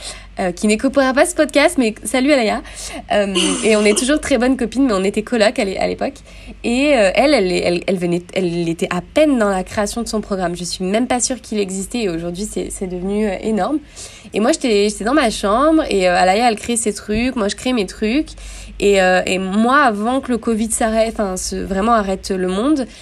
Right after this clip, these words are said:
Speaker 1: j'ai, je faisais de la photographie, euh, pour des restaurants, euh,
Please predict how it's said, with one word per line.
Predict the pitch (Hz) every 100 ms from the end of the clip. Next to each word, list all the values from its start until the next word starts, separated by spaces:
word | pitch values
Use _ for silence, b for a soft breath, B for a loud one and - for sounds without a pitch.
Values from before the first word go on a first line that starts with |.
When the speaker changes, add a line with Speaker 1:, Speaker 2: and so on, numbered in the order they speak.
| B 196
Speaker 1:
j'ai, | 185
je | 190
faisais | - 214 233
de |
la | 190
photographie, | 180 214 254 220 196 - 240 220
euh, | 175 175
pour | 175 190
des | 185
restaurants, | 185 202 220 208 233 214
euh, | 185 -